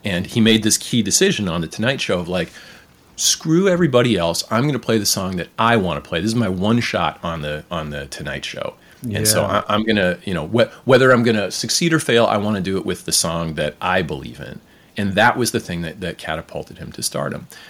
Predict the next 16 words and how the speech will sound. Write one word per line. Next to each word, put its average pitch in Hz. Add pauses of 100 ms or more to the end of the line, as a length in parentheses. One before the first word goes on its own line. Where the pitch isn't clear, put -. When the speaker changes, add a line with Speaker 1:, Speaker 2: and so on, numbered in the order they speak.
(120)
Speaker 1:
And 101
I 104
find 127
something 117
about 87
that 76 (960)
be-, 127
beautiful. - (340)
That 127
said, 190
I 135
do 160
not 165
like 131
his 123
music, -